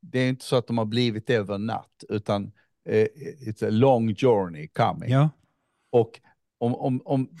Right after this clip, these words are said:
Speaker 1: du vet, när förändringar i din constituency, i din valkrets, sakta,
Speaker 2: Ja.
Speaker 1: sakta, sakta ändras, så måste du sakta, sakta ändra lite ordval,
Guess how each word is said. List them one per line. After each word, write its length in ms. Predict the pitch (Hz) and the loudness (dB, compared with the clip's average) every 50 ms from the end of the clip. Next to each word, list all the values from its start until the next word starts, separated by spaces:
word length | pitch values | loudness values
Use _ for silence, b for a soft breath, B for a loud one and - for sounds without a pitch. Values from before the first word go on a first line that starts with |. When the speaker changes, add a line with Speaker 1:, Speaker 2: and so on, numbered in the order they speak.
| - - - | -18 -8 -4
Speaker 1:
du 60 | 147 | 0
vet, 320 | 147 165 147 - - - - | 2 2 2 0 -2 -8 -4
när 180 | 147 143 139 | -2 -2 -2
förändringar 840 | 127 - - 165 185 170 147 123 110 107 107 104 110 110 107 107 110 - _ | -2 -2 -2 -2 0 0 0 -2 -4 -6 -4 -2 0 0 0 -2 -2 -6 _
i 240 | - 180 180 160 127 | -2 0 2 2 2
din 280 | 110 113 151 160 131 113 | 0 0 0 0 -2 -2
constituency, 960 | - - 117 113 107 - - - 131 101 - - - 101 85 78 - - 90 87 87 - - | -2 -2 -2 -2 -4 -4 -2 0 0 0 -2 -6 -6 -6 -6 -6 -8 -6 -6 -6 -4 -2 0
i 180 | 135 135 127 | 0 2 2
din 220 | 120 127 120 110 101 | 2 0 0 0 2
valkrets, 720 | 107 107 113 117 110 - - - 87 71 - - - - b b b b b b | 2 2 2 0 -2 -6 -10 -10 -10 -10 -10 -14 -18 -20 b b b b b b
sakta, 580 | - - - - - 139 160 170 - 117 - _ _ | -18 -14 -4 0 2 2 2 2 -2 -8 -18 _ _
Speaker 2:
Ja. 160 | - 113 113 | -4 -4 -4
Speaker 1:
sakta, 800 | 113 - - - - 131 135 143 - - - - _ - 101 95 | -4 -6 -6 -2 0 2 2 0 -2 -8 -20 -8 _ -2 -2 -2
sakta 640 | 98 - - 123 113 117 117 - - _ - - - | -4 -4 -2 0 0 0 -2 -6 -14 _ -8 -8 -6
ändras, 840 | - 101 101 95 95 98 98 92 - - - - - - - - - _ _ _ _ _ _ _ _ | -6 -4 -4 -4 -4 -4 -8 -10 -12 -16 -20 -16 -14 -14 -14 -14 -16 _ _ _ _ _ _ _ _
så 160 | _ - - 117 | _ -2 0 2
måste 360 | 113 120 120 113 - - 127 | 4 2 2 0 -2 -12 -14
du 340 | 117 117 - 151 135 113 101 | -8 -2 0 0 0 0 -2
sakta, 680 | - - - 123 127 143 - - - _ - 110 107 | -4 -2 0 0 0 0 -2 -8 -14 _ -6 -6 -6
sakta 760 | 104 - - 120 120 123 - _ _ _ - 104 95 92 92 - _ _ _ _ _ _ _ _ _ _ _ _ _ _ | -4 -2 0 0 0 0 -2 _ _ _ -4 -2 -2 -2 -4 -6 _ _ _ _ _ _ _ _ _ _ _ _ _ _
ändra 360 | 120 120 117 120 113 107 98 | -4 -4 -2 -2 -2 -2 -2
lite 280 | 95 95 92 87 - - | -2 -2 -4 -6 -6 -6
ordval, 960 | - 110 127 143 147 151 135 135 127 151 143 143 143 143 143 143 143 139 139 | -2 0 0 2 2 0 0 0 2 4 4 6 6 4 2 0 -2 -6 -10